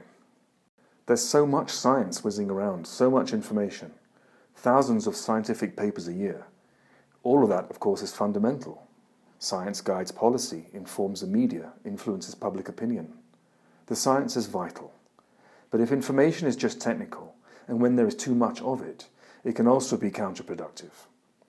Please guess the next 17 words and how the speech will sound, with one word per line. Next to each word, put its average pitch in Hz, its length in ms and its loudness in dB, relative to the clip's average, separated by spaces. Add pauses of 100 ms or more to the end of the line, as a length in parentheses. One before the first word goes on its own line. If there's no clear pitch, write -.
(120)
We 113 100 0
quickly 160 360 0
get 117 180 0
saturated, 92 720 -6 (360)
and 113 100 -4
there 110 160 4
is 113 100 4
a 110 60 4
risk 131 260 4
of - 100 -4
shutting 110 320 0
down, 101 300 -2 (400)
and 101 100 -10
the 107 60 0
masses 120 580 0
become 104 280 -6
indifferent. - 480 -4